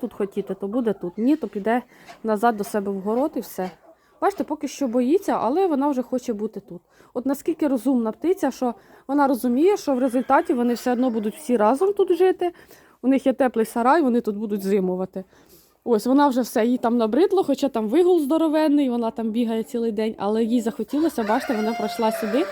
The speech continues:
і вона вже буде, ну, якби хот-, хотіти сюди, а там далі побачимо, якось так. Ну все, друзі, е, такі спостереження сьогодні за птицею, трішки показала.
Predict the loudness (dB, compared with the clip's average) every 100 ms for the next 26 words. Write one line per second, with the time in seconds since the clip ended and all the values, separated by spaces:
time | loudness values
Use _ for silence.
0 | -8 -14 -16 -8 -4 0 0 -2 -4 -2
1 | -2 -2 -4 -6 -2 -2 -4 -8 -8 -8
2 | -2 0 0 -2 -4 -2 -2 -4 -2 0
3 | 2 2 0 -4 -10 -12 -10 -10 -10 -12
4 | -14 -20 -20 -20 -20 -20 -20 -4 0 2
5 | 2 0 0 -2 -4 -10 -20 -16 -10 -8
6 | -8 -6 -8 -2 -2 -2 -4 0 0 2
7 | 0 -2 -2 -2 -2 -4 -8 -4 -2 -2
8 | -4 -4 -6 -8 -12 -8 0 2 4 2